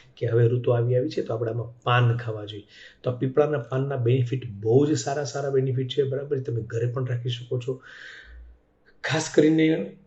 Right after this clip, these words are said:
ડાયાબિટીસના દર્દીઓ માટે, અ, ગ્લાયસેમિક ઇન્ડેક્સ એની અંદર ઓછો છે. એટલે પીપળાના પાનનું તમે સપોઝ કે સવારમાં એક ગ્લાસ એ રીતનું, અ, જ્યુસ પી જાઓ ને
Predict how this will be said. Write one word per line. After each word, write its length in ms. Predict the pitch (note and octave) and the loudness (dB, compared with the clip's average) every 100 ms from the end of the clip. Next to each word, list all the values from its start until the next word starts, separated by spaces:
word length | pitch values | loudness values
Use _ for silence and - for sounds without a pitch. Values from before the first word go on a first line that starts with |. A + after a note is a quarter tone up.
| _ _ - B2 A#2 | _ _ 0 4 4
ડાયાબિટીસના 720 | A2+ A#2+ C#3 D3+ D3 - D3 C3 | 4 2 0 0 -2 -2 -4 -2
દર્દીઓ 320 | C3 C3 B2+ | 0 2 0
માટે, 420 | B2+ C3 B2+ - | 0 0 0 -2
અ, 320 | B2+ A#2 A2 | -4 -4 -4
ગ્લાયસેમિક 680 | G#2 A2+ B2 - C#3 B2+ - | -4 0 0 0 -2 -4 -2
ઇન્ડેક્સ 380 | A#2+ A#2 - - B2+ | 2 2 0 -4 0
એની 200 | A#2+ A#2+ | 2 4
અંદર 280 | A#2 - - | 2 0 0
ઓછો 400 | C3+ C3 - - | 0 2 -2 -6
છે. 400 | - - - - - - _ _ | -6 -8 -6 -8 -10 -16 _ _
એટલે 360 | _ - A2+ | _ -10 -6
પીપળાના 460 | - B2+ C3 B2+ A#2+ | -4 0 2 2 0
પાનનું 340 | B2 B2 B2+ | 0 0 0
તમે 400 | B2 A#2+ A#2 A#2 - _ | 0 0 0 -4 -14 _
સપોઝ 400 | - A#2+ B2 A#2+ | -4 0 0 -2
કે 80 | A2+ | -4
સવારમાં 440 | - B2 B2 A#2+ | -2 0 0 0
એક 160 | A#2 A#2+ | 0 -2
ગ્લાસ 260 | B2 A2+ A#2+ | -2 -2 -2
એ 80 | |
રીતનું, 440 | A#2 A2+ A2 G#2+ G#2 | -4 -6 -8 -8 -10
અ, 120 | - - - | -16 -20 -10
જ્યુસ 320 | A2 B2+ B2+ - | 0 2 2 2
પી 140 | E3 | 2
જાઓ 180 | - A#2 | 2 0
ને 300 | A2+ A#2+ | -2 -6